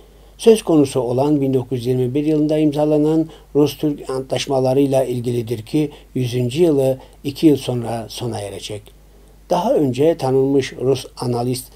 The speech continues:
Stanislav Tarasov bu antlaşmalar hakkında konuşmuştu ve Moskova'nın iki kez anlaşmalardan çekilmeye çalıştığını ancak girişimlerin başarısız olduğunu belirtmişti.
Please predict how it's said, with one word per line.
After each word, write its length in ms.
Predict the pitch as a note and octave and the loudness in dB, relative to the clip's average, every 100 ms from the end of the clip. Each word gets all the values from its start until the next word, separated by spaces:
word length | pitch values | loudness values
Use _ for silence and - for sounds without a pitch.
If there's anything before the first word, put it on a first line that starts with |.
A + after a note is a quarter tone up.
| - | -6
Stanislav 600 | - C3 C3+ - C#3 B2+ | 0 2 0 2 2 2
Tarasov 580 | - A#2+ A#2+ - C#3 D#3+ - - | 0 -4 -4 0 0 0 -6 4
bu 160 | F3 G3 | 6 6
antlaşmalar 640 | D#3 D#3+ C#3 C#3+ C#3+ D#3+ | 2 -2 -4 -2 2 4
hakkında 480 | C#3 - C3 C3 B2 | 4 0 0 0 -2
konuşmuştu 720 | - A#2+ A#2 C3 A#2 - G3 | -4 -8 -4 -4 -2 4 6
ve 140 | D#3 C3+ | 6 4
Moskova'nın 800 | B2 C#3 - G3 D#3+ A#2+ C#3 D3 - - | 2 0 0 4 4 4 0 -2 -8 -8
iki 200 | C#3 G3 | -8 0
kez 220 | G3 D#3 | 0 2
anlaşmalardan 880 | D3 C#3+ C3+ - C#3 C3 B2+ C#3+ E3 | 2 2 0 -2 -2 0 0 0 0
çekilmeye 540 | D#3+ C3 C3+ C3 C3 | -2 -4 -2 0 0
çalıştığını 680 | B2+ B2+ A#2+ - B2 C#3 E3 - - | -2 -4 -6 -4 -2 0 -2 -4 -12
ancak 440 | - C#3 C#3 C3 - | -2 0 2 0 -2
girişimlerin 640 | C3+ B2+ C#3+ C3 C3+ E3+ | -2 -2 0 0 0 0
başarısız 600 | D#3 C#3+ D#3 D#3 C#3 C#3+ | 0 0 2 0 0 -4
olduğunu 600 | D3 - G3 D3+ C3+ C3 | 0 6 6 6 2 2
belirtmişti. 720 | A#2 A2 G#2 - - - A2 | -2 -6 -8 -8 -8 -6 -6